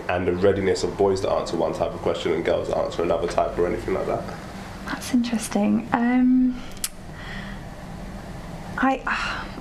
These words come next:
Speaker 2: I don't know. I don't think so. I think
Speaker 1: Mm.
Speaker 2: maybe they're too young 'cause I teach in year two.
Speaker 1: Yeah.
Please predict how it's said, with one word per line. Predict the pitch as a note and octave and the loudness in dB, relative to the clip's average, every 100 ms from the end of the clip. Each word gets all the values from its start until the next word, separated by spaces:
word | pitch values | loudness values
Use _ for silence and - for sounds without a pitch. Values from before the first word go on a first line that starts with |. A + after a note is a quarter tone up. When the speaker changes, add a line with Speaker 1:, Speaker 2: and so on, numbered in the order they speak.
| - | 0
Speaker 2:
I | C4 | 4
don't | D#4+ E4 B3 | 4 4 4
know. | B3 | 4
I | A3 G#3 A#3 | 4 4 2
don't | C#4+ D4 | 2 0
think | B3+ - C4 A#3+ | -2 0 0 0
so. | - | 2
I | F3+ G#3 | 2 4
think | B3+ | 2
Speaker 1:
Mm. | G#3+ | 4
Speaker 2:
maybe | A3 A3+ | 2 4
they're | A3+ A#3 | 2 2
too | A#3 A#3+ | 2 2
young | G#3 F#3+ | 4 2
'cause | F#3+ G#3 | 2 2
I | G3 | 2
teach | G3+ A3+ - | 2 -2 2
in | G#3 | 2
year | G3 | 2
two. | G3 - F3 E3 F3 | 0 2 4 4 4
Speaker 1:
Yeah. | G2+ - | 4 4